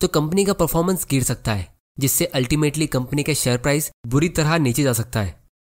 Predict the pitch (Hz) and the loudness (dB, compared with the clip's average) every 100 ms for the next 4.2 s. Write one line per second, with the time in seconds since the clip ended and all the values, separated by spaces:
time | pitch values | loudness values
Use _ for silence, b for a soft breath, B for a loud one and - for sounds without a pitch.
0 | _ 185 185 214 202 143 135 170 165 135 | _ -2 0 0 2 2 2 0 -2 0
1 | 147 160 170 - - 143 160 - 156 156 | 0 2 2 0 0 0 2 2 2 2
2 | 156 123 131 135 135 127 110 123 135 127 | 0 0 0 2 0 2 0 0 2 2
3 | 127 120 117 - 120 127 117 131 120 113 | 2 0 0 -2 2 2 2 2 4 2
4 | 107 104 | 2 -2